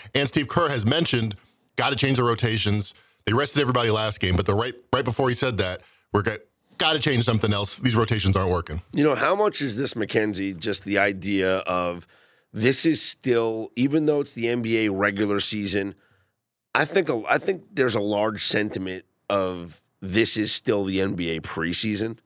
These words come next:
Speaker 1: Mm-hmm.
Speaker 2: and that things don't really get kicked in. I always say the season doesn't start until Christmas.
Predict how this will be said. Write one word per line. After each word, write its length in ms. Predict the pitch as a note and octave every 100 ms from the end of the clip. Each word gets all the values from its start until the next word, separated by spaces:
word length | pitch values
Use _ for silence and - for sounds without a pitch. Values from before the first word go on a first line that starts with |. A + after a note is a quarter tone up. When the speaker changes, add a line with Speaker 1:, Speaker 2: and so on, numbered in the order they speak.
| _ _ -
Speaker 1:
Mm-hmm. 260 | C3 C3+ D3+ C#3+
Speaker 2:
and 280 | A2+ A2 G#2+
that 120 | G#2 -
things 360 | B2+ B2 B2+
don't 220 | C3 A2+
really 180 | A2+ A2
get 240 | G2+ G#2+ -
kicked 260 | B2 -
in. 120 | A2+ -
I 200 | A2+ B2
always 240 | A2 A2
say 100 | A2+
the 120 | G2+ F#2
season 280 | G#2+ F#2+
doesn't 220 | G2 F#2+ F2+
start 220 | G2+ E2
until 180 | D#2 D#2
Christmas. 480 | D#3+ D#3 D#3+ D#3